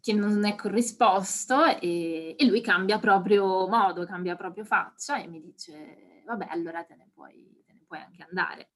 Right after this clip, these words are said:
Ora io capisco, un ragazzo, che ne so,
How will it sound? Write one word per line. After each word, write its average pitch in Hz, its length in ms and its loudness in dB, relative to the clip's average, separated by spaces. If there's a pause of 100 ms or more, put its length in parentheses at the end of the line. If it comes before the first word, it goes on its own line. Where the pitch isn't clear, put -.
(140)
Ora 180 160 -4
io 202 180 0
capisco, 202 640 -6
un - 340 0
ragazzo, 208 680 -2
che 202 80 -8
ne 202 120 -10
so, 196 140 -6